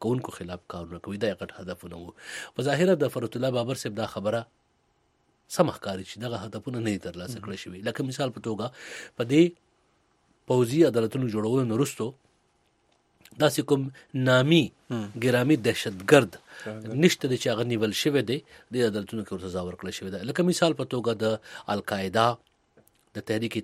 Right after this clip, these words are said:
Speaker 1: طالبان پاکستان، د لشکر طیبه، د لشکر جنگوي، اه، د جماعت الاحرار یا داسې نور چې کوم غیر قانوني ګرځول شوي تنظیمونه دي، د هغې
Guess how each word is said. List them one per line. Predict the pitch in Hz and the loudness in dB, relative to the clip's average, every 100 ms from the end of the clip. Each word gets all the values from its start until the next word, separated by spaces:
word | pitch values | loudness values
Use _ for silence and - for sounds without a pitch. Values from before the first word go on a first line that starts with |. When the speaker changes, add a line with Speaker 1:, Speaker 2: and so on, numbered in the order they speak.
| - | -4
Speaker 1:
طالبان | 95 95 98 98 92 | -4 -2 -2 -2 -10
پاکستان، | - - - 117 120 123 _ - - - _ 107 | -10 -12 0 2 2 -6 _ -20 -20 -20 _ -2
د | 104 101 | -2 0
لشکر | 101 - 101 92 | -4 -4 -6 -2
طیبه، | 123 127 127 113 110 110 120 | 0 2 4 4 2 -4 -10
د | 101 95 | -6 -6
لشکر | - 104 92 85 | -6 -6 -4 -2
جنگوي، | 120 123 113 117 113 | 0 0 -2 -4 -6
اه، | - - - 101 107 104 - 110 104 | -14 -20 -8 -4 -2 -4 -8 -14 -12
د | 107 101 | -10 -6
جماعت | 113 107 101 | -4 -2 -4
الاحرار | - - 117 113 123 117 - - - | -8 -4 2 6 6 4 -8 -12 -4
یا | 143 123 | 2 4
داسې | 170 143 170 | 4 4 4
نور | 185 | 4
چې | - | 2
کوم | 117 98 135 | -4 0 8
غیر | 156 - | 8 8
قانوني | 120 131 123 | 4 4 0
ګرځول | 104 107 101 - | 0 -2 -4 -6
شوي | 117 | -4
تنظیمونه | 107 90 113 139 | -4 -2 0 0
دي، | 143 | 0
د | 131 | 0
هغې | 107 | -2